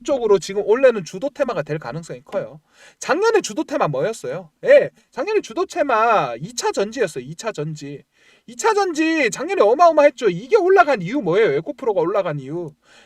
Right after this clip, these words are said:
예, 결국은 이천이십이 년도까지 코로나 시즌이었잖아요. 이때 진원생명각 삼천이백 프로 가고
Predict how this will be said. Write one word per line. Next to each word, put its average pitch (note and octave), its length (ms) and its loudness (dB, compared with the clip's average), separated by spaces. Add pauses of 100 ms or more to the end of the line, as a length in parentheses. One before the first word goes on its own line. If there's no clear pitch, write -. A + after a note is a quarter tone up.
예, A#3+ 200 6 (220)
결국은 F4+ 920 6 (240)
이천이십이 C4+ 800 -4
년도까지 C#4+ 640 0
코로나 A4 440 2
시즌이었잖아요. G3+ 800 -4
이때 C#4+ 260 -6
진원생명각 C#4+ 920 0
삼천이백 D4 520 -8
프로 B3 180 -6
가고 A#3+ 520 -2